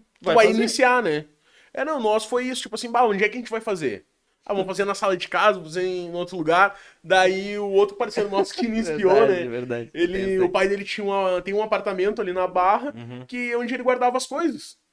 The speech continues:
Speaker 2: Daí a gente falou, "Bah, vamos lá ajeitar o apartamento e montar o estúdio lá dentro."
Speaker 1: Aham. Ó, tão
Speaker 2: "Ah,
Speaker 1: grandão já.
Speaker 2: vamos, né?" Tá, tá bombando, porque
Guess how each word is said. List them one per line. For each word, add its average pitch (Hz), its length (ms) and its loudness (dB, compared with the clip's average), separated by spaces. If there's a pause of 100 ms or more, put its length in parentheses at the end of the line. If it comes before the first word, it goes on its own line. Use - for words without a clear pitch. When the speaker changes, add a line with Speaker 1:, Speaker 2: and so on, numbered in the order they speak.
Speaker 2:
Daí 180 120 -8
a 190 120 -12
gente 196 120 -16
falou, 214 160 -8
"Bah, 330 140 0
vamos 208 320 0
lá 262 60 2
ajeitar 254 480 2
o 240 60 6
apartamento 226 600 2
e 247 40 -2
montar 254 320 0
o 247 40 4
estúdio 247 320 -8
lá 269 120 0
dentro." 277 260 -2
Speaker 1:
Aham. 311 120 -2
Ó, - 140 0
tão - 200 -10
Speaker 2:
"Ah, - 40 -6
Speaker 1:
grandão 240 380 4
já. 190 160 6
Speaker 2:
vamos, 349 220 6
né?" 226 200 6 (460)
Tá, 180 180 2
tá 190 140 2
bombando, 254 520 6
porque - 360 -6